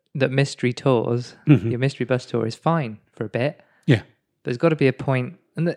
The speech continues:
Speaker 1: cool, there's people who can go on them all the time.
Speaker 2: Yeah.
Speaker 1: And there's a, there's a, there's a lovely kind of idea to that. And sometimes I get a bit jealous of, of, of folk that can just kind of bumble along
Speaker 2: Yeah.
Speaker 1: in life and just kind of, and that is fine. We're not saying that's wrong.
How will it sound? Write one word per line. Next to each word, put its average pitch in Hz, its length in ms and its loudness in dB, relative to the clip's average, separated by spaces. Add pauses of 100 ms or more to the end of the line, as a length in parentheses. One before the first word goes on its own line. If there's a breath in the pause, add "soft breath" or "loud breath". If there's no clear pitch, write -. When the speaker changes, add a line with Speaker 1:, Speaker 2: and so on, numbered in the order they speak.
Speaker 1:
cool, 170 220 4
there's 135 160 -2
people 180 320 -2
who 151 180 0
can 135 200 -12
go 135 200 -2
on 127 120 -6
them 123 320 -8
all 127 180 -4
the 123 80 -6
time. 107 480 -12
Speaker 2:
Yeah. 107 280 0
Speaker 1:
And 131 100 -8
there's 127 140 -6
a, 135 60 -2
there's 131 340 -6
a, 135 80 -2
there's 139 260 -8
a 139 60 -2
lovely 131 320 -4
kind 127 200 -8
of 120 220 -10 (100)
idea 127 460 0
to - 140 -8
that. 113 120 0
And 113 100 -4
sometimes 123 360 0
I 117 40 0
get 113 140 2
a - 40 -6
bit - 180 -2
jealous 113 400 -2
of, 113 240 -8
of, 117 140 -8 (120)
of 120 160 -10
folk - 420 -4
that - 180 -10
can 127 120 -8
just 120 160 -10
kind 135 140 -6
of 123 80 -10
bumble 147 320 -2
along 135 240 0
Speaker 2:
Yeah. 127 180 2
Speaker 1:
in 131 140 -4
life 131 340 -2
and 131 140 -6
just 131 180 -6
kind 131 160 -6
of, 127 120 -4
and 156 120 -4
that 165 220 -2
is 151 80 -10
fine. 170 200 -6 (180)
We're 175 100 -2
not 185 180 -2
saying 139 240 2
that's 131 240 -6
wrong. 139 340 -2